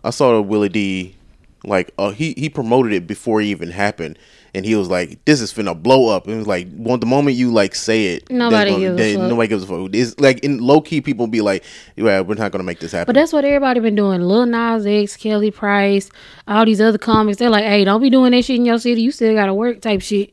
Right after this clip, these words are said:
Speaker 1: Right.
Speaker 2: Like, it's just, and then, like, the reaction from comics. Some of 'em loved it. Some of 'em hated it. Some of 'em did fucking think pieces.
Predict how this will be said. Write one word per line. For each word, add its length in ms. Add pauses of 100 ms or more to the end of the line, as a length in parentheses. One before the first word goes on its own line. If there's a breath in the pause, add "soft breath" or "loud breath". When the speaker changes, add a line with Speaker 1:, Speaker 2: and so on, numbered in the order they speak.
(160 loud breath)
Speaker 1:
Right. 240
Speaker 2:
Like, 160
it's 140
just, 320 (720)
and 120
then, 140
like, 160
the 100
reaction 460
from 140
comics. 420
Some 180
of 40
'em 160
loved 260
it. 100
Some 200
of 80
'em 80
hated 300
it. 60
Some 200
of 80
'em 40
did 160
fucking 520
think 320
pieces. 420